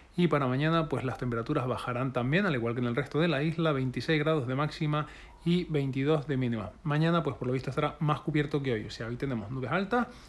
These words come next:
pues mañana estarán más bajas. El Teide también parece aquí que va a llover, o sea, parece que estamos ya en invierno, que va a nevar, pero no. De momento no hay previsión de lluvia. Es verdad que el viento que veíamos ayer hoy ya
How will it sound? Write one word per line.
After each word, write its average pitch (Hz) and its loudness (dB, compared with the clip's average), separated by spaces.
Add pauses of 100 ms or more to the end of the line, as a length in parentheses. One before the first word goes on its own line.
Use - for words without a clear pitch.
pues 143 0
mañana 127 0
estarán 160 0
más 156 2
bajas. 110 -4 (380)
El 143 2
Teide 156 6
también 135 4
parece 127 0
aquí 139 0
que 143 0
va 135 4
a 147 4
llover, 139 2
o 110 -4
sea, 120 -4
parece 123 -2
que 143 -4
estamos 131 -4
ya 156 0 (420)
en 151 2
invierno, 131 2
que 120 0
va 135 2
a - -2
nevar, 143 2
pero 117 -2
no. 123 0 (300)
De 135 -2
momento 131 0
no 147 2
hay 147 2
previsión 120 -4
de 113 -6
lluvia. 214 2 (420)
Es 139 0
verdad 143 2
que 135 0
el 127 2
viento 143 2
que 131 2
veíamos 131 0
ayer 139 0
hoy 151 4
ya 143 0